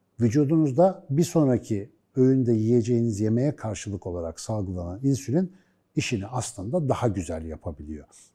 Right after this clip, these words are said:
Dolayısıyla siz insülin hormonunun etkinliğini aç kalarak arttırmış oluyorsunuz. Böylece işte o insülin direncidir, şeker hastalığıdır falan dediğimiz şeylerin hani riskinden de biraz uzak olmuş oluyorsunuz. İkinci hormonumuz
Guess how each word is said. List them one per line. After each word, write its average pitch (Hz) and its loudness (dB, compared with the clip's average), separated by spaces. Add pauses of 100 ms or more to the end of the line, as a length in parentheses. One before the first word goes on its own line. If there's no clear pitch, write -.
(100)
Dolayısıyla 120 6
siz 127 -4
insülin 127 0
hormonunun 98 -2
etkinliğini 113 0 (420)
aç - -2
kalarak 117 -4
arttırmış 107 -4
oluyorsunuz. 87 -4 (360)
Böylece 127 8
işte 120 -4
o 117 -2
insülin 117 -2
direncidir, 110 -2
şeker 113 -8
hastalığıdır 95 -8
falan 110 -4 (520)
dediğimiz 92 -2
şeylerin 123 0 (380)
hani 107 -2
riskinden 107 0
de 151 2
biraz 131 2
uzak 110 2
olmuş 85 -4
oluyorsunuz. 76 -12 (1120)
İkinci 190 6
hormonumuz 160 6